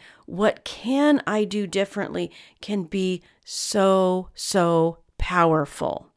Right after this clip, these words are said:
Because here's the deal. There's always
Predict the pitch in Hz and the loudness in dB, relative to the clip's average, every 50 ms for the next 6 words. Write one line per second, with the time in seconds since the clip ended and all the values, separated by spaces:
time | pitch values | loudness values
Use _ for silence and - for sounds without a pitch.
0 | _ _ _ _ - 220 208 - - 220 220 208 - - 220 214 208 196 - - | _ _ _ _ -6 -6 -4 -4 -2 -2 -2 -2 0 0 2 2 2 2 -2 -4
1 | 196 175 190 175 151 135 107 - - - _ _ _ _ _ _ _ _ _ _ | -4 -2 0 0 0 0 -2 -4 -8 -14 _ _ _ _ _ _ _ _ _ _
2 | _ _ _ - 190 202 196 196 196 190 - - _ - 190 190 196 196 196 180 | _ _ _ -4 0 2 4 4 4 2 -2 -6 _ -2 2 4 6 6 6 6
3 | 175 165 160 147 135 139 139 - - - | 4 2 2 2 0 0 -2 -4 -6 -8